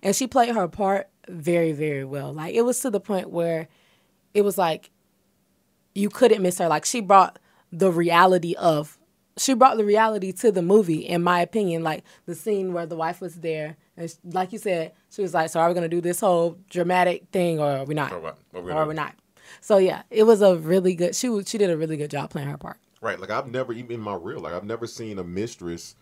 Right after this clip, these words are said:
Speaker 2: sit there doing the, the argument, like, "Y'all just let
Speaker 1: Right.
Speaker 2: me know when y'all done." I mean, I can call somebody,
Speaker 1: <laughs> And she was
Speaker 2: "I"
Speaker 1: like,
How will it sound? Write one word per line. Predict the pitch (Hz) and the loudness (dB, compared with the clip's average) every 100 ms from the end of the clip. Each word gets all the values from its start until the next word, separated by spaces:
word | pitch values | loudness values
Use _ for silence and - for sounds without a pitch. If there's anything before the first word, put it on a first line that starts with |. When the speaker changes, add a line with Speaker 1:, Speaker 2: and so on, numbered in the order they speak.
| _ _ _ | _ _ _
Speaker 2:
sit | - - 135 - | -12 -8 -8 -8
there | 120 104 | -10 -10
doing | 101 120 123 117 | -8 -6 -6 0
the, | 110 107 | 4 4
the | 104 | 6
argument, | 98 127 160 127 117 | 10 10 10 4 4
like, | 113 107 | 4 6
"Y'all | 151 | 4
just | 208 | 4
let | 208 | 2
Speaker 1:
Right. | 131 | 0
Speaker 2:
me | |
know | 123 | 0
when | 113 110 | 0 0
y'all | 165 | 0
done." | 98 117 120 82 | 0 -2 -2 -2
I | 98 | -4
mean, | 95 92 87 - _ _ _ - 165 - _ _ - | -4 -6 -10 -16 _ _ _ -18 -18 -20 _ _ -4
I | - 156 | 0 0
can | |
call | 127 131 - | 2 2 2
somebody, | 135 120 113 | 2 4 4
Speaker 1:
<laughs> | - | 6
And | - | 6
she | 302 | 8
was | 254 - | 6 6
Speaker 2:
"I" | |
Speaker 1:
like, | 202 | 6